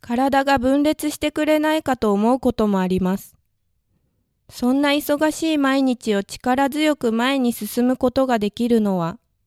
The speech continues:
家族の存在があるからです。夫がいて、子供たちがいて、私がいる。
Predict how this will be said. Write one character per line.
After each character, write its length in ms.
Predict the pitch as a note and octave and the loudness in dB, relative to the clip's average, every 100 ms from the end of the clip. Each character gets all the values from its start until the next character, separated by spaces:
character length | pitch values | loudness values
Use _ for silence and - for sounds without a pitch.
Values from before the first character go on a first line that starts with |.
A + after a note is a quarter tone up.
| _ _ _ _ _ _ _ _ | _ _ _ _ _ _ _ _
家 160 | - D4+ | -8 -2
族 300 | D4 D4 C4+ | 0 2 2
の 120 | A#3 | 2
存 280 | A3 A3+ A#3+ | 2 0 2
在 220 | C4 C4 | 2 0
が 140 | C4 C4+ | 2 2
あ 60 | |
る 100 | C4 | 0
か 160 | - A#3 | 0 -2
ら 120 | G#3+ | -2
で 180 | G3 F#3 | -2 -6
す。 200 | - - _ _ _ _ _ _ _ _ _ _ _ _ _ _ _ - | -8 -20 _ _ _ _ _ _ _ _ _ _ _ _ _ _ _ -6
夫 380 | G#3 - - B3 | -4 -2 2 2
が 160 | B3+ | 2
い 100 | B3+ | 0
て、 280 | - A#3+ - _ _ _ _ _ _ _ - | -2 -4 -4 _ _ _ _ _ _ _ -8
子 160 | B3 | 0
供 240 | C4 D4 D#4 | 4 4 2
た 160 | C#4 | 0
ち 160 | - A#3 | -2 -4
が 100 | G3 | -2
い 100 | F#3+ | -4
て、 280 | - F3 - _ _ _ _ _ _ _ | -4 -6 -6 _ _ _ _ _ _ _
私 440 | G3 - G3+ - A3 | -6 -2 -2 0 0
が 160 | G#3 | 0
い 100 | G3+ | 0
る。 200 | G3+ G#3 | 0 -4